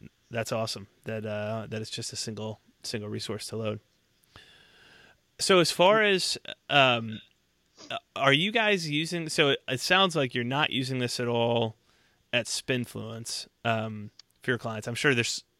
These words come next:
reusable pieces that you're using, but it's not like people are coming to you and you're just kind of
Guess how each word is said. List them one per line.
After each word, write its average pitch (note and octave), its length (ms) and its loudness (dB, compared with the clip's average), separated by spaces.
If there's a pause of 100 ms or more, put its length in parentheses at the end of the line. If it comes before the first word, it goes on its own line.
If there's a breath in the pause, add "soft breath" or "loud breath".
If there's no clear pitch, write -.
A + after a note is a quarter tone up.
reusable A#2+ 480 0
pieces A2+ 320 -8
that A2+ 140 -10
you're A#2 100 -6
using, A2+ 300 -8
but A#2+ 120 0
it's A#2+ 140 -4
not B2+ 160 2
like A2 260 -6 (320 soft breath)
people A#2 200 0
are A2 80 0
coming A2+ 280 -4
to A2 60 -6
you A2+ 160 -4
and A2+ 120 -6
you're A2+ 140 -8 (320)
just - 260 -8 (580 soft breath)
kind A2+ 120 -6
of G#2+ 180 -12